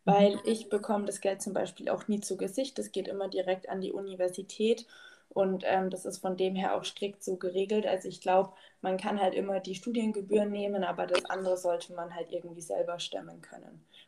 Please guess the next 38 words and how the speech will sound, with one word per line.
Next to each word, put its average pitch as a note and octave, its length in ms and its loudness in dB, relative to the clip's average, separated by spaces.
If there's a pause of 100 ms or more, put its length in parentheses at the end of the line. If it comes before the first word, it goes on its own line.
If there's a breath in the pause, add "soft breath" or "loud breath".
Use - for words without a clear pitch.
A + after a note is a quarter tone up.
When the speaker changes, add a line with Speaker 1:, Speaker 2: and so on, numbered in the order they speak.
Speaker 2:
Wobei G3+ 300 8
Speaker 1:
Mhm. F#3+ 60 8
Speaker 2:
ich - 200 -4
da G3 180 8
auch G3 160 4
sagen F#3+ 360 2
muss, F#3+ 200 -4
das F3+ 140 -10
ist F#3 140 -8
dann F3 120 0
in F3 140 -4
Budapest F3+ 520 -2
ja F3 140 -4
wiederum E3+ 380 -4
relativ F3+ 520 -6
gut A#3+ 220 -2
möglich, G3+ 360 -2
weil E3+ 140 2
die E3 180 -8 (420 soft breath)
Lebenskosten G3 1300 -2
ja F#3 320 2 (140)
relativ F3+ 460 2
gering G3 320 0
sind G3+ 180 -2
und F3+ 80 -6
wenn F3 160 -6
man F3 120 -4
dann F#3 200 -2
Kindergeld G#3 640 2
und F3+ 200 -4
Unterhalt F#3 640 -4
hat, F3 200 -10
dann E3+ 220 -12 (280)
sollte F#3 380 6
das D3+ 200 -10
eigentlich - 380 -6
funktionieren. - 720 -12 (480)
Speaker 1:
Ja. F3+ 200 6